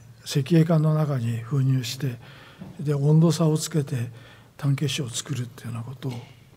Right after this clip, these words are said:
やりました。で、順調に何回かうまくいってたんですけども、やってる最中にですね、だんだんこう、お、乱暴になってきまして、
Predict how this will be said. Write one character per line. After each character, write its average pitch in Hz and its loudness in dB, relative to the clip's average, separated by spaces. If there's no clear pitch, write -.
や 120 -2
り 120 0
ま 113 -4
し - -6
た。 - -18
で、 165 4
順 165 6
調 190 4
に 185 4
何 165 4
回 143 0
か 131 -4
う 160 2
ま 147 4
く 139 -4
い 120 -4
っ 117 -8
て - -6
た 156 0
ん 143 2
で 127 -2
す - -8
け 139 -6
ど 131 0
も、 127 0
や 139 0
っ - -2
て 170 2
る 165 6
最 165 2
中 160 -2
に 120 -2
で 120 -6
す 147 -6
ね、 131 0
だ 127 0
ん 151 2
だ 156 2
ん 151 0
こ 147 0
う、 135 -6
お、 127 -8
乱 151 2
暴 165 4
に 151 4
な 147 0
っ - -8
て 147 -8
き 135 -10
ま - -12
し - -10
て、 - -16